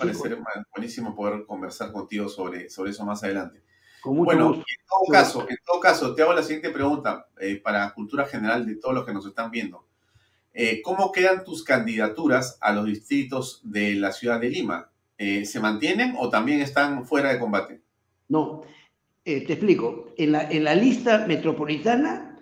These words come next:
Speaker 2: voy a hacer una conferencia de prensa la próxima semana para presentar a la única candidata que ha quedado, que puede participar en la, en los debates como posible alcaldesa, ¿no? Te digo, ¿no?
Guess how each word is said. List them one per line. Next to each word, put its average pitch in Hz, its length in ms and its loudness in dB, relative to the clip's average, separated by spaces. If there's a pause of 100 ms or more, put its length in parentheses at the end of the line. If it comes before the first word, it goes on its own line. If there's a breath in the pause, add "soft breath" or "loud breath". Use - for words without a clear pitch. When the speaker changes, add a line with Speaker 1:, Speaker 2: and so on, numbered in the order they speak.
(260 loud breath)
Speaker 2:
voy 165 160 6
a 185 60 8
hacer 190 140 8
una 202 140 6
conferencia 180 520 2
de 185 40 -4
prensa 196 640 2
la 131 160 -6
próxima 175 340 2
semana 180 440 2
para 160 160 -2
presentar 143 580 -2 (300 loud breath)
a 135 80 0
la 139 180 6
única 208 420 6
candidata 190 680 6
que 175 80 -2
ha 156 80 0
quedado, 170 600 6 (300 loud breath)
que 143 140 -2
puede 202 280 8
participar 175 760 0
en 170 140 0
la, 156 180 0
en 151 140 0
los 147 140 2
debates 185 520 2 (320 loud breath)
como 151 300 -2
posible 190 420 4
alcaldesa, 151 640 4 (160)
¿no? - 400 -20
Te 160 100 -6
digo, 180 260 -2 (540)
¿no? - 320 -8